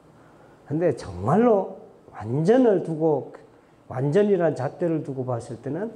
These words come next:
바울도 좀 못 미치는 부분이 있었겠구나라고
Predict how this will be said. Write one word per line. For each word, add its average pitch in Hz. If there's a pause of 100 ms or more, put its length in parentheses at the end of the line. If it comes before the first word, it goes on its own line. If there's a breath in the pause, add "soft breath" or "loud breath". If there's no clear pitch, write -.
(140)
바울도 147
좀 131
못 110
미치는 175
부분이 147
있었겠구나라고 127